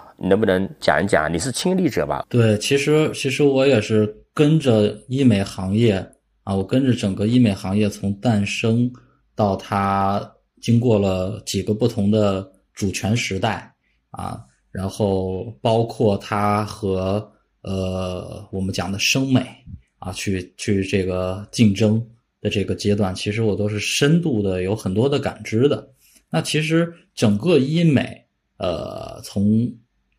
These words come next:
Speaker 2: 创-，创立，呃，这个行业的诞生到现在啊，它其实是经历了三个阶段吧。第一个阶段其实很早期，就是我们在零几年的时候啊，很多人甚至都不知道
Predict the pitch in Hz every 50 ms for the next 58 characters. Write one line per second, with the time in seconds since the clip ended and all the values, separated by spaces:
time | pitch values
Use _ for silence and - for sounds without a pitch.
0 | _ _ _ - - - 135 110 110 107 - - - 143 127 117 123 123 120 98
1 | 90 - - _ _ - 95 98 92 92 92 - 98 92 98 92 95 - - 95
2 | 92 107 120 113 104 101 98 98 98 95 - _ _ _ _ _ - 123 107 101
3 | - - 131 127 147 143 - - - - 127 107 98 - - 113 104 104 110 120
4 | - - - - _ _ _ _ _ _ _ - - - - 117 110 - 113 110
5 | 104 123 120 120 117 107 - - 135 135 131 120 104 101 101 87 82 - - -
6 | - - 139 147 165 147 120 101 98 - - - - 143 156 165 208 165 110 90
7 | 87 92 - _ _ 190 202 196 196 - 165 170 160 160 139 123 - 123 120 117
8 | 135 123 117 - - - 107 120 131 127 - 113 - - - - - - 107 104
9 | 101 107 107 - _ _ _ _ _ _ - 117 104 - 107 98 95 90 92 92
10 | 101 104 104 98 95 92 92 90 95 92 101 117 110 110 98 95 95 92 92 92
11 | 95 92 - 95 90 - 92 90 92 - - _ - 90 92 - - 98 92 98
12 | 113 117 120 131 127 - 151 127 120 123 120 131 135 131 139 127 123 135 135 135
13 | 123 117 120